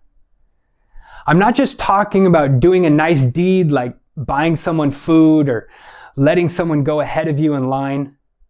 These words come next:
This week, I want you to influence yourself or someone else to create change or accomplish a goal.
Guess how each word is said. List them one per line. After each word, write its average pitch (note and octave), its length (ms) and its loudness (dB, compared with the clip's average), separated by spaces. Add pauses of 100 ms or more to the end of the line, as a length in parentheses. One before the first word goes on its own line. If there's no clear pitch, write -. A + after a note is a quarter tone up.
(880)
This G#3+ 320 2
week, G#3+ 300 2
I D#3 140 0
want F3 300 2
you G#3 100 2
to - 340 -6
influence A#3 720 0
yourself D#3+ 680 -2
or E3 140 0
someone G3 420 -2
else C3 340 -2 (320)
to E3+ 120 0
create E3+ 760 2
change G3+ 640 0
or F#3 220 2
accomplish D#3 560 -4
a C#3 60 0
goal. C3 500 -2